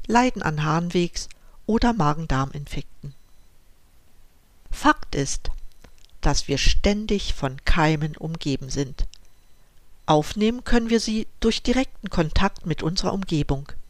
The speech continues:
den Menschen durch Ansteckung oder über die Nahrung. Doch nicht bei jedem Menschen greifen die eindringenden Keime den Körper an und beeinträchtigen die Gesundheit. Ob das geschieht,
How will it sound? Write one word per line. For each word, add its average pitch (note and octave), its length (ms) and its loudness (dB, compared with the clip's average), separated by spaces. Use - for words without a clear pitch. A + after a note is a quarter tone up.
den C#3+ 160 0
Menschen D#3 520 0
durch - 280 -4
Ansteckung G3 720 0
oder C#4 320 4
über A3+ 180 2
die G#3+ 120 -4
Nahrung. B2+ 440 -4
Doch F#3+ 180 0
nicht - 460 -2
bei B3 80 6
jedem G#3 380 0
Menschen C#3 400 -2
greifen F#3+ 500 2
die - 220 -4
eindringenden F#3+ 760 -2
Keime D#3 360 2
den - 180 -8
Körper E3 400 0
an D#3+ 180 0
und F#3+ 220 -2
beeinträchtigen - 1000 2
die D#3 140 -4
Gesundheit. B2+ 760 -2
Ob - 220 -2
das - 260 0
geschieht, - 540 2